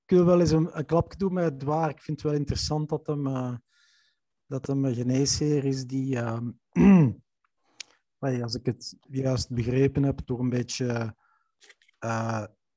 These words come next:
voor de niet-gevaccineerde optie opteert en, en, en als geneesheer en dergelijke. En ik vind dat wel, eh, allee, geneesheren zijn, zijn, zitten in een speciale context. Ik kom zelf uit een familie van geneesheren.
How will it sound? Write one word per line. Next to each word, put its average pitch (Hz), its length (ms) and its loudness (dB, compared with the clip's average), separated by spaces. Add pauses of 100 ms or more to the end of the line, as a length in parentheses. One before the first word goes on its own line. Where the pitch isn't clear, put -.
voor 120 260 -6
de 117 140 -4
niet-gevaccineerde 131 1500 0
optie 156 500 -4
opteert 143 640 -2
en, 139 140 -4
en, 127 300 -6
en 123 260 -8
als 123 200 -10
geneesheer 131 580 -2
en 131 140 -2
dergelijke. 139 460 -6
En 131 60 -4
ik 123 120 -8
vind 135 180 -8
dat 123 140 -6
wel, 135 260 -4
eh, 131 180 -8 (1500)
allee, 123 380 -4 (640)
geneesheren 143 680 2
zijn, 135 260 2
zijn, 131 460 -2
zitten 135 320 -6
in 131 60 2
een 123 60 0
speciale 143 580 -4
context. 165 440 -6
Ik 139 60 -8
kom 143 160 -4
zelf 135 220 -2
uit 143 140 -4
een 135 80 -6
familie 139 360 -4
van 135 140 -2
geneesheren. 135 840 -6